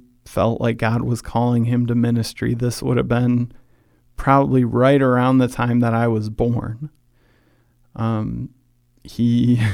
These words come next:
<laughs> he told my mom, and she said, "But Dan, you can't preach."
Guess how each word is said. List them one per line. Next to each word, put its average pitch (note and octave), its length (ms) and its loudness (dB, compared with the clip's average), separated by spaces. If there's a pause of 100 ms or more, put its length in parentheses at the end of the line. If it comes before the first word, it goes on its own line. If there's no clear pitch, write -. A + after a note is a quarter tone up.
(180)
<laughs> - 300 -20
he A#2 680 -2 (460)
told B2+ 240 0
my C3 160 4
mom, A#2+ 360 0
and A#2+ 120 0
she C3 140 -6
said, A#2+ 280 -6
"But - 260 -4 (600)
Dan, C#3+ 280 2
you C#3 120 0
can't - 360 -6
preach." - 560 -8